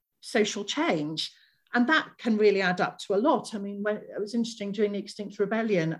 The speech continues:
um, protests in London a cou-, a few years ago, that when actually the, the, the law was changed on the Climate Change Act to go from eighty percent to a hundred percent decarbonisation,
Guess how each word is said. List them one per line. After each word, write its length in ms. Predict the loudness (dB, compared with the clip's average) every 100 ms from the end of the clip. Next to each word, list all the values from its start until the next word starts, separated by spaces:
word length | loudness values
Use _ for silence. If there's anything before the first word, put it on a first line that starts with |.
| -2
um, 400 | 0 0 -2 -8 _ _ _ -4
protests 480 | -2 -2 -4 -2
in 140 | -2 2
London 400 | 2 4 2 0
a 40 |
cou-, 200 | 0 -6
a 40 | -8
few 160 | -4
years 280 | 0 0 -2
ago, 340 | -4 -4 -4 -6 _ _ _
that 180 | -2 0
when 220 | 0 0
actually 360 | 0 -4 -4 0
the, 300 | 2 2 2
the, 120 | -4
the 260 | 0 0 2
law 160 | 2
was 220 | 2 -2 -4
changed 420 | -2 0 0 -2
on 120 | -6
the 60 | -6
Climate 360 | -4 -2 -2
Change 300 | -4 -10 -8
Act 180 | -8 -10
to 140 | -4
go 60 | -4
from 200 | -4 -4
eighty 200 | -4 -4
percent 340 | -6 -6 -6 -6
to 80 |
a 40 | -4
hundred 300 | 4 4 4
percent 300 | -2 -6 -2
decarbonisation, 920 | -2 -2 -2 -2 -2 -2 -2 -4